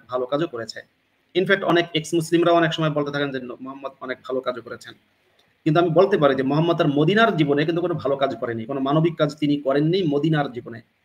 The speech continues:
মক্কায় থাকতে করেছেন দুই চারটা, কিন্তু মদিনায় এরগুলো খবর নাই। তো মোহাম্মদ যে ঘৃণাটা শিখিয়েছেন, সেই ঘৃণা ছিল মূলত অমুসলিমদের বিরুদ্ধে,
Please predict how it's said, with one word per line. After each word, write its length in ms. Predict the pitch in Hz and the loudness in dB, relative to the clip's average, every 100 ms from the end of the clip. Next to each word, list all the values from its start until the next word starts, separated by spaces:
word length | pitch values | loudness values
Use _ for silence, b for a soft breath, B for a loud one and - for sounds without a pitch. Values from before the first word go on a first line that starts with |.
| _ - | _ -6
মক্কায় 240 | 156 175 | -2 -2
থাকতে 200 | 160 156 | -2 -6
করেছেন 320 | 151 131 131 123 | -6 -8 -8 -12
দুই 140 | 127 | -12
চারটা, 260 | - - 165 | -10 -8 -6
কিন্তু 220 | 143 123 | -6 -10
মদিনায় 360 | 120 117 120 117 - | -10 -8 -10 -12 -16
এরগুলো 260 | 117 117 | -18 -18
খবর 260 | 107 - 117 | -12 -8 -8
নাই। 120 | 110 - _ _ _ _ _ _ _ _ _ _ b b b | -8 -14 _ _ _ _ _ _ _ _ _ _ b b b
তো 340 | 180 208 - - - | 6 6 4 -10 -4
মোহাম্মদ 260 | 147 170 190 | 4 4 6
যে 80 | 208 | 4
ঘৃণাটা 400 | 147 160 214 226 | 2 4 4 4
শিখিয়েছেন, 640 | - 214 196 143 135 175 - _ _ _ | 0 2 4 4 2 -2 -6 _ _ _
সেই 260 | - 160 - | -2 -2 2
ঘৃণা 200 | 160 190 | 2 2
ছিল 240 | - 196 | 2 0
মূলত 260 | 175 170 165 | 2 2 0
অমুসলিমদের 560 | 151 156 156 170 170 | 0 0 0 0 2
বিরুদ্ধে, 500 | 160 165 160 180 233 | 4 2 2 -2 -4